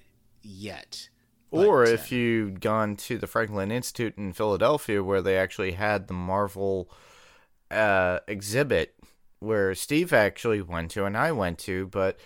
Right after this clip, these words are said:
Speaker 2: they had the original Marvel comic out there. And somebody I was looking at with <laughs> was standing there, and he had his phone out, and they did a C G C on it. So they had the barcode, so the guy looked it up,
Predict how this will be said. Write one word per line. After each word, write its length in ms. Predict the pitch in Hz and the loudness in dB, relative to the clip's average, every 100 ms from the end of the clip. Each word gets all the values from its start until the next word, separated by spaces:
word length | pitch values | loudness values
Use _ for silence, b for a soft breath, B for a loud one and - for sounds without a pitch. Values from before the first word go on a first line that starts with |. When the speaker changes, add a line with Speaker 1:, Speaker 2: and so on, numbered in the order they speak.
| B B B | B B B
Speaker 2:
they 220 | 139 160 180 | -4 -2 -2
had 300 | 175 180 156 | -2 -2 0
the 80 | |
original 640 | 117 98 101 123 117 113 104 | 0 0 -2 -4 -4 -4 -4
Marvel 640 | 95 90 95 98 98 98 - | -2 0 0 -2 -6 -8 -10
comic 720 | - 90 98 104 85 78 80 | -12 -8 -4 -4 -6 -6 -4
out 320 | 78 73 - | -4 -6 -10
there. 380 | 76 73 67 - b b b b - | -10 -8 -10 -14 b b b b -6
And 480 | 98 98 95 92 - | -2 0 -2 -6 -8
somebody 440 | - 147 156 160 | -4 -2 0 4
I 100 | 147 | 6
was 360 | 120 113 - - _ _ | 6 4 -2 -14 _ _
looking 480 | 123 123 - 131 123 | -2 -2 0 -4 2
at 260 | 123 120 - | 4 4 2
with 340 | 120 117 - B B B | 0 0 0 B B B
<laughs> 240 | B B | B B
was 340 | - 127 117 127 | -2 -2 -2 -4
standing 540 | - - 131 120 120 | -4 2 2 4 0
there, 360 | 107 104 104 113 | 0 2 2 0
and 360 | 82 101 101 98 | -2 -2 -2 -4
he 140 | 120 | -2
had 140 | 113 123 | 0 0
his 140 | 123 | -2
phone 280 | 113 104 92 | -4 -2 -2
out, 280 | 90 90 - b b b - | -2 -4 -6 b b b -8
and 160 | 104 | -4
they 160 | 113 113 | -2 -2
did 240 | 104 123 | -2 -2
a 120 | 82 110 | -2 -4
C 240 | - 113 | -6 -6
G 180 | 98 110 | -6 -6
C 300 | - 156 143 | -4 -4 -2
on 240 | 90 82 | -2 -4
it. 160 | 73 - - - b b b b b | -6 -10 -14 -20 b b b b b
So 380 | - 127 110 101 | -4 2 4 4
they 240 | 101 113 | 2 0
had 180 | 123 120 | 4 2
the 60 | 101 | 4
barcode, 600 | 143 214 123 104 101 - | 0 2 2 4 2 -2
so 160 | - 110 | -4 -2
the 100 | 98 | 2
guy 300 | 113 117 113 | 6 6 6
looked 340 | 104 139 - | 2 -2 0
it 140 | 110 | 2
up, 400 | 107 98 85 _ | 4 2 0 _